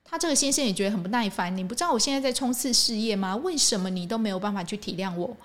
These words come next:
久而久之呢，他们两个形同陌路，很少有机会可以说话。后来呢，这个太太受不了了，她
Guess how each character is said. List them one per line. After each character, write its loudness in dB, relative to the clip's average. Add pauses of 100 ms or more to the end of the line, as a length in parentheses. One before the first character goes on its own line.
(400)
久 4
而 2
久 4
之 2
呢， 4
他 0
们 -2
两 0
个 -2
形 2
同 2
陌 4
路， 2
很 0
少 4
有 -2 (160)
机 -2
会 2
可 -4
以 0
说 0
话。 -2 (460)
后 2
来 4
呢， 2
这 2
个 2
太 0
太 2
受 4
不 0
了 0
了， -2
她 0